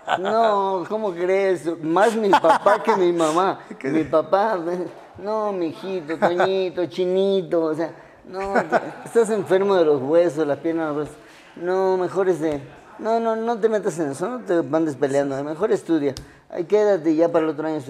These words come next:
Speaker 2: Y dije, "No, o sea, no".
Speaker 1: ¿Y la mamá qué dijo?
Speaker 2: Mi mamá más valiente, "Ah, está bien, está bien. Sale, esfuérzate". <laughs>
Speaker 1: Mira, déjame decirte algo. Dicen, dicen que la fuerza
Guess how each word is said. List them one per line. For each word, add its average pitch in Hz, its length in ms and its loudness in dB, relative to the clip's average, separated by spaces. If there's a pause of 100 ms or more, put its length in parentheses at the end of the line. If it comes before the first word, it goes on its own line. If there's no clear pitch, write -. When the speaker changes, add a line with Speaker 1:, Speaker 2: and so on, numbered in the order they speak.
(320)
Speaker 2:
Y 139 60 -6
dije, 131 200 -6
"No, 101 300 -6 (180)
o 113 140 -20
sea, 127 160 -10
no". 139 380 -6
Speaker 1:
¿Y 208 80 0
la 190 120 4
mamá 185 300 2
qué 214 120 4
dijo? 202 320 0 (100)
Speaker 2:
Mi 160 300 0
mamá 160 260 2
más 151 240 2
valiente, 156 360 2
"Ah, 175 120 -6
está 226 180 2
bien, 233 220 6
está 208 180 2
bien. 208 240 2 (380)
Sale, 180 360 2
esfuérzate". 202 600 2 (300)
<laughs> 180 760 2
Speaker 1:
Mira, 254 200 6
déjame 247 260 6
decirte 226 300 2
algo. 175 220 2 (380)
Dicen, 269 600 4
dicen 226 520 4 (540)
que 220 100 6
la 208 120 4
fuerza 302 720 2